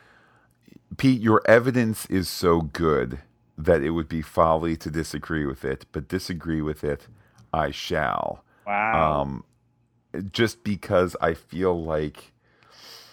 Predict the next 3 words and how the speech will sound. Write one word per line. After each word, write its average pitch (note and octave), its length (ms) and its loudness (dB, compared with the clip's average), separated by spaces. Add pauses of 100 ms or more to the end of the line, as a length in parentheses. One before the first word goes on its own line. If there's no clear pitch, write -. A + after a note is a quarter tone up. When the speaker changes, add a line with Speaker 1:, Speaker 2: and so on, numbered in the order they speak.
(1600)
Speaker 1:
I G2 60 0
feel B2 280 0
like C3 260 2